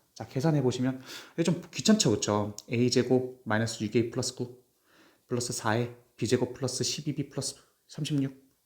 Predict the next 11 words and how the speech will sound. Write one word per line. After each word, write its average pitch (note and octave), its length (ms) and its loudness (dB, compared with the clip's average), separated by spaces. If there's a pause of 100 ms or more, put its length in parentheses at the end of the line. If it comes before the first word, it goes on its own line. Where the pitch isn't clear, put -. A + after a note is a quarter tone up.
그치? - 280 -8 (260)
그 G#2 100 -10
다음에 B2+ 520 -2 (440)
구의 A#2 480 2 (240)
A A2 160 6
제곱 B2 260 0
플러스 A#2 220 -4
사 A2+ 240 -4
A A#2+ 360 4
플러스 A#2 280 -6
사, B2+ 200 -10